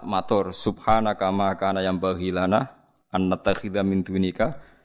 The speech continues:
min aul-." "Wah, itu tidak mungkin Gusti, saya tidak mungkin menyarankan mereka menyembah selain Engkau."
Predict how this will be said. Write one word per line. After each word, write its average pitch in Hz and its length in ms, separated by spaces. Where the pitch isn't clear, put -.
min 85 160
aul-." 73 160
"Wah, 101 160
itu 117 160
tidak 95 160
mungkin 98 320
Gusti, 90 320
saya 95 160
tidak 90 160
mungkin 107 240
menyarankan 95 560
mereka 92 320
menyembah 101 480
selain 87 240
Engkau." 82 400